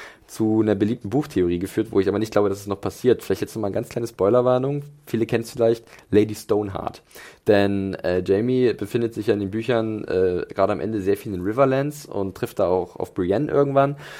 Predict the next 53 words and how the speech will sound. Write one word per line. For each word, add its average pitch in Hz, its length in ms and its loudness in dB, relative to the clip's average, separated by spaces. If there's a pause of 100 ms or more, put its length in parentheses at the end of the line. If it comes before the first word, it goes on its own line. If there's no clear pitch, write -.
(180)
wieder 131 380 4
und 107 200 -4
die 113 80 -2
sagt, 107 260 2
hey, 127 140 6
ich 101 120 0
weiß, 107 180 2
wo 107 60 -12
Sansa 135 380 0
ist, 143 420 -4 (100)
komm 127 120 -4
mit 127 100 -2
mir 120 140 0
mit, 143 340 0
nur 127 160 2
du 127 140 0
alleine, 127 600 4
dann 110 80 -6
können 120 140 -4
wir 104 80 -8
sie 104 80 -2
retten 110 240 0
vorm 101 220 -4
Hound. 110 260 0 (560)
Vorher 151 560 4
wurde 117 240 -4
Brienne 110 340 0
aber 104 200 0
von 110 100 -2
Lady 101 220 0
Stoneheart 151 360 -2
gefangen 131 300 -6
genommen 127 420 -2
und 101 240 -6
so 107 80 -4
ein 104 100 -2
bisschen 113 260 -6
dazu - 260 -10
gezwungen, 113 360 -2
im 107 40 -2
Endeffekt 104 380 -2
jetzt 98 180 -2
Jamie 104 180 0
zu - 120 -16
verraten. 98 500 0 (580)
So, 101 320 0 (300)
wie 113 140 -8
passt - 260 -4
das 117 80 -6
mit 110 80 -14
der 98 120 0
Serie 110 220 6
zusammen? 131 340 -4